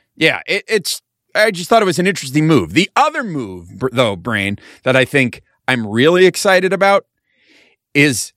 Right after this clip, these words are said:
the hiring of Darrell Bevell as the quarterback's coach and passing game coordinator for the Miami Dolphins, because this is a guy that was, I mean, by reports and all accounts,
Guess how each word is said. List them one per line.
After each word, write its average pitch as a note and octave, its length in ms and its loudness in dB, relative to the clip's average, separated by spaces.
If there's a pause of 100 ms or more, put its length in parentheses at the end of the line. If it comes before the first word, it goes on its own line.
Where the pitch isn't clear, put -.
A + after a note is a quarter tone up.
the C#3+ 100 0
hiring B3+ 380 2
of C3 100 -2
Darrell E3+ 340 4
Bevell G2+ 520 -2 (720)
as C#3 200 0
the B2 140 -6
quarterback's E3 800 0
coach D3 440 -4
and A2+ 100 -8
passing C#3 420 -2
game A#2+ 200 0
coordinator G#2+ 680 0 (420)
for B2 100 0
the A#2 80 4
Miami A2+ 260 0
Dolphins, F#2+ 400 -4
because A2+ 300 -2
this G#3+ 200 0
is F#3+ 120 -8
a B2+ 40 -6
guy F#2+ 540 -4 (380)
that B2+ 180 -2 (640)
was, D#3 560 0 (580)
I D#3+ 60 2
mean, D3+ 540 0
by A#2+ 180 0
reports D3 680 0
and - 120 0
all A3 160 2
accounts, F#3+ 420 -2